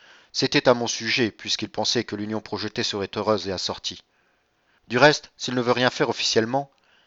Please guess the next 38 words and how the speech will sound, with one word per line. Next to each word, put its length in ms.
il 140
se 140
réserve 440
de 80
vous 140
répondre, 500
m'a-t-il 340
dit, 240
quand 140
vous 120
lui 80
parlerez. » « 500
Ah, 360
fort 300
bien. » « 160
Maintenant, » 560
dit 100
André 300
avec 220
son 140
plus 180
charmant 300
sourire, « 420
j'ai 140
fini 240
de 100
parler 240
au 80
beau-père 420
et 40
je 100
m'adresse 320
au 40
banquier. » « 440
Que 120
lui 200
voulez-vous, 480
voyons ? » 400